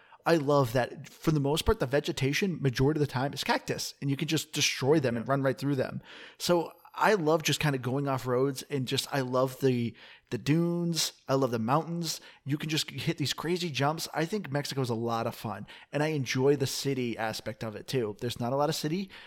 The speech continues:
Speaker 1: but I actually enjoy, like, how the city is designed. 'Cause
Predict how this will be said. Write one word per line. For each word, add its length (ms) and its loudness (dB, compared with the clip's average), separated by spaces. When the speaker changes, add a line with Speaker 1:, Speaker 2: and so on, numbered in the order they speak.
Speaker 1:
but 80 2
I 60 4
actually 320 0
enjoy, 560 2
like, 180 -4
how 220 -2
the 120 -2
city 320 -2
is 120 -4
designed. 500 -6
'Cause 240 -4